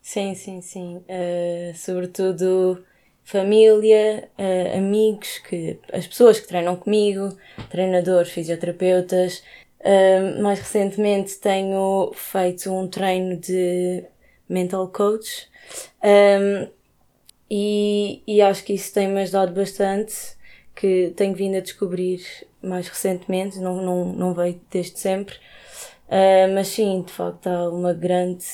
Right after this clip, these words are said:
equipa por trás disto tudo, não sou, parece que sou só eu, mas não, há muita gente envolvida.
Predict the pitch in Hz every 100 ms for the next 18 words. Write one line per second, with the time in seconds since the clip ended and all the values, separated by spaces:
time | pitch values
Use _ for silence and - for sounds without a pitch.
0 | - - 180 196 185 190 - - 190 190
1 | 185 180 - 196 190 190 208 190 - -
2 | _ 196 202 202 - 208 202 208 196 196
3 | 202 277 - _ _ - _ _ _ 180
4 | 180 175 175 165 170 180 175 175 175 175
5 | 175 175 170 165 156 160 160